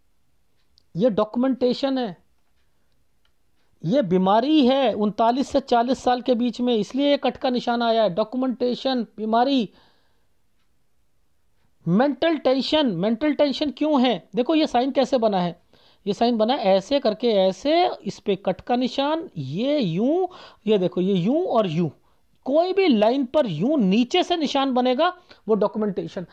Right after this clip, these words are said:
ये क्यों, इतने सारे बॉक्सेस क्यों बने हैं? ये बंटवारा है, आगे जाकर बंटवारा भी होना है,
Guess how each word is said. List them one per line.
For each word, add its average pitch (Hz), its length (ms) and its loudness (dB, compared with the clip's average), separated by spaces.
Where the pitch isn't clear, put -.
ये 349 140 2
क्यों, 339 440 0
इतने 311 280 0
सारे 294 240 2
बॉक्सेस 220 480 -2
क्यों 254 220 0
बने 196 200 0
हैं? 170 220 -6
ये 247 100 -2
बंटवारा 180 600 -2
है, 151 180 -12
आगे 220 300 0
जाकर 233 280 0
बंटवारा 208 480 2
भी 196 140 -4
होना 165 240 -6
है, 165 100 -16